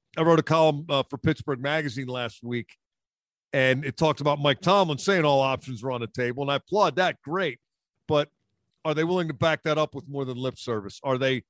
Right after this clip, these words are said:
gonna go all in for the next guy, or do they think that this past season that we just completed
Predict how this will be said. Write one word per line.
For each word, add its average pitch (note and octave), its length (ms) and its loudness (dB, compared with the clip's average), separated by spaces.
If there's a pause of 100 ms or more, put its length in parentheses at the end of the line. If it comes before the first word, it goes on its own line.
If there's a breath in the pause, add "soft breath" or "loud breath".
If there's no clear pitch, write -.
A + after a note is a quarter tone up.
(240)
gonna D#3+ 140 4
go D#3+ 160 4
all D#3+ 280 4
in E3 100 0
for E3 140 -6
the D3+ 140 -2
next D#3 320 -4
guy, E3 400 2 (340)
or C#3+ 400 -2
do C#3+ 80 -10
they D3 140 -4
think D#3 340 -6
that C#3+ 180 -2 (1200)
this D3 200 -6
past D#3 380 2
season D3 260 -2
that D#3 120 0
we C#3+ 100 0
just C#3 260 -4
completed C#3 600 0